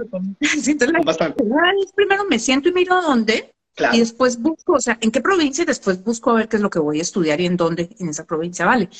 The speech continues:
Speaker 1: Es, es bien frustrante cuando las
Speaker 2: Claro.
Speaker 1: cosas llegan a ese momento, porque muchas veces, o sea, yo digo, Ricardo, que siempre hay una opción. Lo que pasa es que muchas veces las opciones ni son cómodas, ni son buenas, ni son baratas.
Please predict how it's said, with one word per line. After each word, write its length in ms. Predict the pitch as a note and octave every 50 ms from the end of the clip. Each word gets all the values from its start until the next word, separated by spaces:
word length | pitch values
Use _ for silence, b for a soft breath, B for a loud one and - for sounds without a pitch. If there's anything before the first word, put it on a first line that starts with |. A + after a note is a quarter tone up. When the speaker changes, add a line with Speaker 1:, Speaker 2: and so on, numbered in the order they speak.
| B B B B B B B B B -
Speaker 1:
Es, 220 | C4 B3+ - -
es 260 | - D4 C4+ C4 B3 B3
bien 220 | D4 E4+ E4+ E4+
frustrante 800 | - - D#4+ D4 - - C#4+ A3 F3+ D#3+ - - E3 D3+ - _ _ _ _ _ _ _
cuando 240 | - A#3 A3+ G#3+ G#3+
las 140 | G#3 G3 F#3
Speaker 2:
Claro. 140 | - - G3+
Speaker 1:
cosas 180 | F#3 G#3+ A3 A3
llegan 280 | A#3 B3+ B3+ C4+ C#4 - D4
a 120 | C#4 A#3 F#3
ese 200 | D#3 - - G#3+
momento, 500 | A3+ A3 G#3+ G3+ F3+ D#3 D3+ - - - _ _ -
porque 300 | A#3 A3+ A3+ A3+ A#3 A3+
muchas 320 | A#3 A#3 A3+ D4+ D4 C#4
veces, 400 | D4 D4 C4 C4 C#4 C4 - - _ _ -
o 60 | -
sea, 240 | - F#3 - _ _ _ _ _ _ _ _ _ _ -
yo 140 | A3+ B3 C4+
digo, 180 | C#4 C4+ C#4
Ricardo, 340 | C#4 A#3 - G3 F3+ F#3 A3+
que 80 | - -
siempre 400 | - - F3 E3+ - - - F#3
hay 60 | F#3+
una 140 | G3 G3+ G#3
opción. 320 | G3+ - - A#3 E3 - _ _ _ _ _ _ _ _ _ -
Lo 80 | F3+ F3
que 80 | -
pasa 160 | - F3+ F3+ -
es 60 | -
que 80 | C4+
muchas 200 | C4 C4 C#4 C4+
veces 200 | B3+ C4 C4+ C#4 - _ _ _ _ -
las 160 | B3 A3+ F#3+
opciones 320 | F3 - G3+ F#3+ G3+ A#3 B3
ni 140 | A#3 G#3+
son 180 | - A3 A3 A#3
cómodas, 460 | A3+ E4 D#4 D#4 F4 F#4 F4+ F4+ D4+
ni 80 | C4 A3+
son 240 | A#3 A3 G#3+ A3+ A3
buenas, 600 | C#4+ D4+ D4+ D4 D4 F4 A4 G#4 - - _ _ _ _ _ _ _ _ _
ni 380 | - G3 F3+ F#3 F#3+ F#3 F3+ F3
son 240 | - - E3 D#3+ D#3+
baratas. 340 | E3 F3+ G3+ E3+ - -